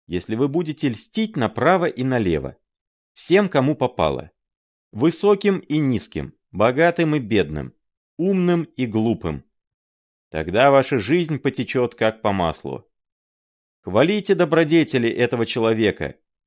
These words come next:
и пороки того. Хвалите у всех всё, в особенности то, что у них дурно. Льстиво пойте безобразным об их красоте, дуракам об их поражающем уме,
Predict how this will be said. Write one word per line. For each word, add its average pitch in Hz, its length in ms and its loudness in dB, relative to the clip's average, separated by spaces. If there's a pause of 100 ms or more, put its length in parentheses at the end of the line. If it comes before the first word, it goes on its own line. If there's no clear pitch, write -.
(120)
и 123 80 -4
пороки 165 560 2
того. 98 760 0 (520)
Хвалите 143 560 0
у 156 100 2
всех 175 520 0
всё, 117 560 0 (420)
в - 80 -10
особенности 90 640 -4
то, 170 460 0 (280)
что - 320 -4
у 113 120 -4
них 120 280 -4
дурно. 90 640 -4 (840)
Льстиво 190 600 0
пойте 170 460 2
безобразным 101 800 4
об 87 120 0
их 101 160 -4
красоте, 143 680 -2 (500)
дуракам 120 680 2 (320)
об 92 200 -2
их - 160 -2
поражающем 90 840 0
уме, 117 540 -2